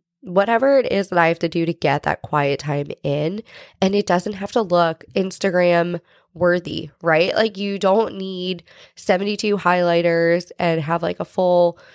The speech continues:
you know, Bible highlighting plan, which I do have, but, <laughs> you know, it's not necessary, right?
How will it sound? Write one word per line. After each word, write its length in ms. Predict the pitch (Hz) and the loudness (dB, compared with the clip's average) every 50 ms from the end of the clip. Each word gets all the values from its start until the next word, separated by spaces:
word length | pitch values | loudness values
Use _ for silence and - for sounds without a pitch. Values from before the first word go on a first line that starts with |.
| - _ _ _ _ _ - | -20 _ _ _ _ _ -8
you 160 | 196 202 202 | -4 -2 -2
know, 220 | 185 175 160 156 151 | 0 0 -2 -2 0
Bible 380 | - 170 160 175 175 180 180 | 2 2 2 2 2 0 0
highlighting 540 | 160 175 185 170 170 175 170 170 180 190 180 | 0 0 -2 0 0 0 0 -2 -4 -6 -8
plan, 420 | - - - 170 165 165 165 175 170 | -6 -4 -2 0 0 0 0 -2 -4
which 160 | 170 - - - - | -6 -8 -10 -10 -8
I 160 | 165 160 160 | -6 -6 -4
do 180 | 156 165 165 160 | -4 -6 -6 -6
have, 520 | 143 - - - - 151 165 - - 190 | -6 -6 -6 -8 -8 -8 -6 -8 -6 -2
but, 280 | 170 180 170 165 - - - - - - - _ _ | 0 2 2 2 2 0 0 -2 -2 -2 -4 _ _
<laughs> 340 | _ - - - - _ _ | _ -20 -20 -20 -20 _ _
you 160 | - 214 220 | -2 2 2
know, 220 | 190 175 160 151 - | 4 4 4 2 2
it's 200 | - 190 190 - | 0 0 0 0
not 180 | - 226 240 - | 0 0 0 2
necessary, 800 | 214 208 190 185 - 190 190 - 170 156 147 - - 143 170 175 190 208 | 2 0 0 2 0 -2 -2 -2 -2 -2 -2 -2 -2 -2 -4 -6 -8 -6
right? 380 | 170 165 156 156 165 190 - | -2 -2 0 0 0 -2 -4